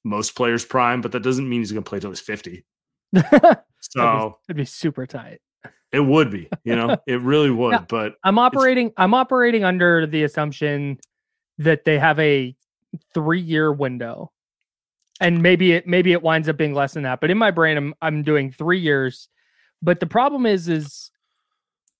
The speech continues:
Speaker 2: like, we saw it this year in the playoffs.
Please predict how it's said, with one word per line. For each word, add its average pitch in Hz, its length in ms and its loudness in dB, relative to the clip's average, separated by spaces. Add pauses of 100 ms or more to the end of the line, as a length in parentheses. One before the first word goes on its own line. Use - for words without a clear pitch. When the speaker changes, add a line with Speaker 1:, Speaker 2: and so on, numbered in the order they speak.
Speaker 2:
like, 196 240 -6
we 202 160 0
saw 262 360 -2
it 226 240 -2
this 185 300 -2
year 226 120 2
in 180 80 0
the 151 80 -2
playoffs. 165 680 -4